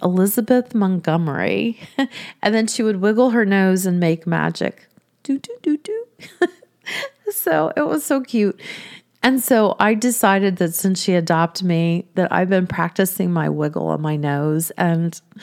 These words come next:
guess what? I haven't been able to make that type of magic appear yet. Like,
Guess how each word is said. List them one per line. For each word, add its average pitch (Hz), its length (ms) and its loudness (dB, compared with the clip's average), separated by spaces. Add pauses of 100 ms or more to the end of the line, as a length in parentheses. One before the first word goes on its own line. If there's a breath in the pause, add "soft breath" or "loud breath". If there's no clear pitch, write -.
(500 loud breath)
guess - 260 -8
what? 147 320 -2 (880)
I 165 140 -2
haven't 160 560 -2
been 165 140 -2
able 151 240 -2
to - 180 -8
make 143 340 -6 (180)
that 147 400 -2
type 160 260 -2
of 175 160 -2
magic 175 560 0
appear 143 380 -4
yet. - 420 -6
Like, 165 360 -2